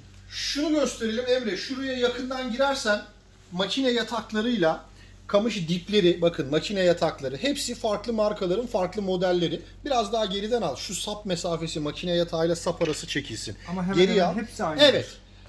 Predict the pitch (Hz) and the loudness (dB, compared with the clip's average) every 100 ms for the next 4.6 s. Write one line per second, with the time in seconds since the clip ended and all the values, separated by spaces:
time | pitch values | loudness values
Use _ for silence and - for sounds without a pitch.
0 | - 214 160 - 254 247 254 - - 220 | -4 0 2 2 4 4 2 -10 -10 0
1 | 220 220 220 226 220 220 202 220 233 220 | 0 0 -2 -2 -2 0 -2 2 2 4
2 | 220 214 196 202 196 185 156 143 147 165 | 4 2 2 2 4 2 0 -2 -6 -10
3 | - 220 233 220 202 202 214 233 220 208 | -10 -4 -4 -4 -4 -4 -2 -4 -2 -4
4 | 214 208 - 180 208 | -4 -6 -6 -6 -6